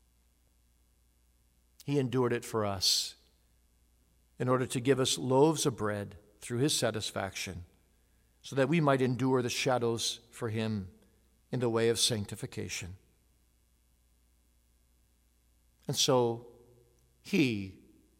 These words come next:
matures our faith. Let's pray. Great God of heaven, we pray that thou wilt mature our faith through our every trial,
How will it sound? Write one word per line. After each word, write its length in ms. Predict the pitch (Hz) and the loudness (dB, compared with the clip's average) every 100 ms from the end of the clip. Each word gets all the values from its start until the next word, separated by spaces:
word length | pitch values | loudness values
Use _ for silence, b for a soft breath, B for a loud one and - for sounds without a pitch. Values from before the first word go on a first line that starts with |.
| _ _ _ _ _ _ | _ _ _ _ _ _
matures 880 | 127 - - 113 95 98 - - - _ _ _ _ _ _ _ _ _ _ _ _ _ _ _ _ _ _ _ - | -6 -4 -2 -2 -2 -6 -10 -10 -14 _ _ _ _ _ _ _ _ _ _ _ _ _ _ _ _ _ _ _ -10
our 200 | 104 98 | -8 -8
faith. 480 | - - - - - - _ _ _ _ _ _ _ _ _ _ _ | -10 -12 -12 -18 -20 -20 _ _ _ _ _ _ _ _ _ _ _
Let's 180 | - - | -10 -10
pray. 320 | - 104 101 101 _ _ _ _ _ _ _ _ _ _ _ - b b b b b b b b | -8 -10 -10 -14 _ _ _ _ _ _ _ _ _ _ _ -20 b b b b b b b b
Great 260 | 135 160 117 | 4 4 6
God 300 | 147 143 143 | 8 8 8
of 160 | 127 | 4
heaven, 340 | 127 120 120 120 | 2 2 2 0
we 140 | 123 | 0
pray 400 | - - 139 135 | 0 2 4 4
that 200 | 123 120 | 2 2
thou 200 | 127 127 | 4 4
wilt 300 | 120 117 117 | 4 2 0
mature 520 | 117 117 - 170 156 | -2 0 6 8 8
our 220 | 156 135 127 | 8 4 2
faith 540 | - 110 104 - - - - _ _ _ _ _ | 0 0 -2 -6 -16 -20 -20 _ _ _ _ _
through 280 | - 160 151 | 2 10 12
our 160 | 151 | 12
every 260 | 156 151 139 | 10 8 4
trial, 640 | - 123 110 113 110 107 | 10 12 12 6 2 -2